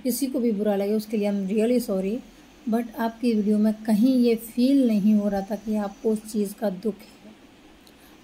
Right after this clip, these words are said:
मैं आपसे बोलना चाहती हूँ, अगर मान लीजिए बेटे का birthday था, मैं मानती हूँ उसको खाली नहीं जाने दे सकते थे,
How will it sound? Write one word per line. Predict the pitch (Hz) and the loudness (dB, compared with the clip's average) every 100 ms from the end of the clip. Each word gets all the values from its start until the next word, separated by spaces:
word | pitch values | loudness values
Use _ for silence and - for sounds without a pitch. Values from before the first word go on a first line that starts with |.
| - - - 247 | -20 -20 -6 0
मैं | 233 294 | 2 2
आपसे | - 254 - | 0 -4 -2
बोलना | 220 220 | -2 0
चाहती | 214 214 | -2 -4
हूँ, | 233 | -4
अगर | 262 | 0
मान | 254 240 247 | 2 2 2
लीजिए | 214 196 226 | 0 2 2
बेटे | 214 214 233 | 2 2 0
का | 240 | 0
birthday | 202 214 220 - 254 240 | 0 0 -2 -4 -2 0
था, | 208 208 | -2 -2
मैं | 254 | 0
मानती | 214 196 226 220 | 0 0 -2 -2
हूँ | 220 | -2
उसको | 214 - 233 | -2 -2 -2
खाली | - 214 214 233 | -2 -2 0 2
नहीं | 208 226 262 | 2 2 2
जाने | 220 196 | 0 0
दे | 196 196 | -4 -6
सकते | - - 202 - | -8 -12 -12 -8
थे, | 233 | -8